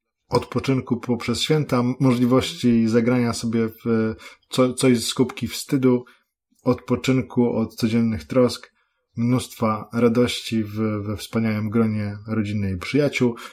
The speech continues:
No i na nowy rok, e, tych wszystkich gier, czasu do zagrania w te wszystkie gry,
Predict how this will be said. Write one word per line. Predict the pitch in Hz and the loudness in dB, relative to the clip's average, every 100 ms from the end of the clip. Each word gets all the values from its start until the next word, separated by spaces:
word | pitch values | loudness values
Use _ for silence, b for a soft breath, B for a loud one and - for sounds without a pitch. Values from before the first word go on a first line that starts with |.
| B B | B B
No | 135 214 294 | -2 2 4
i | |
na | 160 | 4
nowy | 120 120 110 | 4 2 4
rok, | 113 101 - - | 2 2 -4 0
e, | 113 113 110 _ 117 113 _ _ _ _ - - | 2 2 -2 _ -12 -12 _ _ _ _ -20 -4
tych | 117 - | -4 -2
wszystkich | - - - 117 | -6 -6 -2 -2
gier, | 107 120 123 123 120 113 113 | 2 4 4 0 -6 -8 -8
czasu | 113 143 - 123 104 | 0 0 2 -2 -2
do | 104 113 | -4 0
zagrania | 120 127 120 | 2 2 0
w | 110 | -4
te | - | -8
wszystkie | - 110 - | -10 -8 -6
gry, | 104 120 139 | -2 2 0